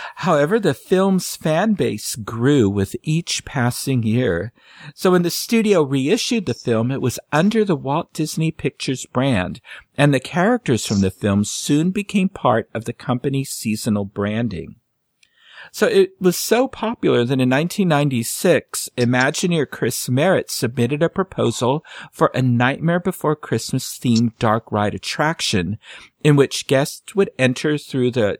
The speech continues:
tree portal to Halloween Town, then board a coffin sleigh for a trip that would take them through the land of Halloween, into the professor's laboratory, and through Oogie Boogie's lair, exiting in, into a whirlwind trip through a snow-covered graveyard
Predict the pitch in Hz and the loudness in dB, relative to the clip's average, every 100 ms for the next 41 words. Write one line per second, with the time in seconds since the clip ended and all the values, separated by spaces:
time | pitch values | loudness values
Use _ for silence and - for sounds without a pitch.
0 | - - - 151 170 - 120 104 107 107 | -8 -10 -4 -2 -4 -2 0 0 0 -4
1 | - 117 113 123 113 123 226 208 - 95 | -4 -4 -2 -2 0 0 0 0 -2 -4
2 | 92 - - - - - 131 156 208 196 | -2 -4 -8 -20 -20 -4 2 4 2 2
3 | 190 151 - - 190 240 - 135 - 110 | 2 2 -4 -4 -2 0 -2 -4 -4 -2
4 | 101 - - 101 - - 190 - 226 185 | -2 -2 -4 -6 -6 -2 -2 0 -2 -2
5 | - 185 147 131 131 - 131 113 113 123 | -6 -8 -6 -8 -8 -6 -4 -2 -2 -2
6 | 123 - 151 117 110 113 156 107 90 - | -2 -6 -4 0 0 0 0 0 -2 -8
7 | - - _ - 151 - 208 - 190 - | -18 -20 _ 0 0 2 0 0 -2 -2
8 | 147 - 165 - 143 151 135 113 - 107 | -2 0 -4 -2 0 2 2 2 -2 -2
9 | 110 - 120 117 - - 160 175 - 139 | -2 0 0 0 -4 0 4 4 2 0
10 | 147 175 147 147 127 113 - 123 143 156 | 0 -2 -2 -2 0 -4 -4 -4 0 0
11 | 90 76 - - - _ - 151 156 - | -2 -4 -14 -20 -20 _ 0 0 2 2
12 | 190 190 - 147 143 139 - - - 151 | 2 2 0 -2 0 -2 -8 -14 -2 0
13 | - - 113 123 185 226 202 196 175 - | 0 -2 -2 -2 2 4 4 2 0 0
14 | - 156 - 147 117 - - 147 160 170 | 2 2 2 0 0 0 -4 -2 0 0
15 | - 147 131 110 143 196 151 107 95 95 | -2 -2 -2 0 0 2 0 0 0 -4